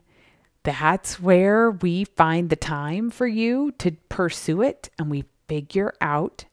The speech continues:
how you're gonna get it done. And we put you on a path toward accomplishing it. So, you know, some people, the, the process, i-, i-, they, they do say,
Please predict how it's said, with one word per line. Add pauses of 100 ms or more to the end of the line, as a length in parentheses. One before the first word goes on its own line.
(120)
how
you're
gonna
get
it
done.
And
we
put
you
on
a
path
toward
accomplishing
it. (1080)
So,
you
know, (320)
some
people, (680)
the, (160)
the
process, (300)
i-, (120)
i-,
they,
they
do
say,